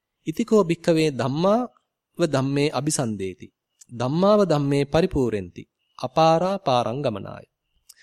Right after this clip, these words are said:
බුදුරජාණන් වහන්සේ කියනවා මෙන්න මේ විදිහට ධර්මයෝම ධර්මයන් වෙතට පැමිණෙනවා. ධර්මයෝම ධර්මයන්ව පරිපූර්ණත්වයට පත් කරනවා. ගොමක් සඳහාද මෙතෙරින් එතෙරට යෑම සඳහා. ඒ නිසා,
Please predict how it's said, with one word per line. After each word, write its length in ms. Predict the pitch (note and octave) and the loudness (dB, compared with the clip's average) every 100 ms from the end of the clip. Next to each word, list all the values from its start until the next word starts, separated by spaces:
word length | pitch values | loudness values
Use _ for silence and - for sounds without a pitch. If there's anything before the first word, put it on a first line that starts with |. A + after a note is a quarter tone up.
| - _ | -20 _
බුදුරජාණන් 420 | - D#3 F3+ E3 | -4 0 2 2
වහන්සේ 240 | D#3+ D#3 D#3 | 0 0 -2
කියනවා 200 | D#3+ D3 | -2 -2
මෙන්න 160 | C#3 | -2
මේ 240 | B2+ C#3+ F#3 | 0 2 2
විදිහට 420 | F3 B2 A#2 - G2 _ _ _ _ _ _ _ _ | 2 -2 -6 -8 -14 _ _ _ _ _ _ _ _
ධර්මයෝම 680 | A2 A2+ C#3+ F3+ F#3 F#3+ G3+ | -10 -6 -2 0 4 4 4
ධර්මයන් 460 | G3+ C#3 C#3+ D#3 D#3 | 4 0 0 0 0
වෙතට 260 | D3+ C#3 E3 - | -2 -2 -4 -4
පැමිණෙනවා. 560 | - A2+ F#2 F2 E2+ _ _ _ _ _ _ _ _ _ _ | -4 -4 -6 -12 -18 _ _ _ _ _ _ _ _ _ _
ධර්මයෝම 520 | A#2 A2+ C#3+ F#3 G3+ | -8 -4 0 4 4
ධර්මයන්ව 600 | G3 C#3+ C3+ C#3 C#3 C#3 C#3 | 4 2 2 0 0 0 -2
පරිපූර්ණත්වයට 840 | - D3+ F3 D#3 C3+ A#2 - B2+ | -2 -4 2 2 2 -2 -6 -8
පත් 180 | - A2+ _ | -6 -8 _
කරනවා. 400 | G#2 F2+ F#2+ - _ _ _ _ _ _ | -14 -12 -16 -20 _ _ _ _ _ _
ගොමක් 300 | B2+ D#3 G3 - | 0 2 2 0
සඳහාද 440 | C#3 A#2 B2 A#2+ | -6 -4 -4 -4
මෙතෙරින් 560 | B2 A2+ A2+ D3+ D3+ F#3 A3 | -4 -4 -4 0 0 0 -2
එතෙරට 400 | D#3 - A2+ A2 | -6 -6 -6 -4
යෑම 320 | B2 G#2+ G#2 | -6 -8 -8
සඳහා. 380 | B2+ B2 F#2 F#2+ _ _ _ _ _ _ _ _ _ _ _ _ - | -8 -8 -10 -16 _ _ _ _ _ _ _ _ _ _ _ _ -8
ඒ 100 | C#3+ | -6
නිසා, 240 | C#3+ G3+ | -4 -4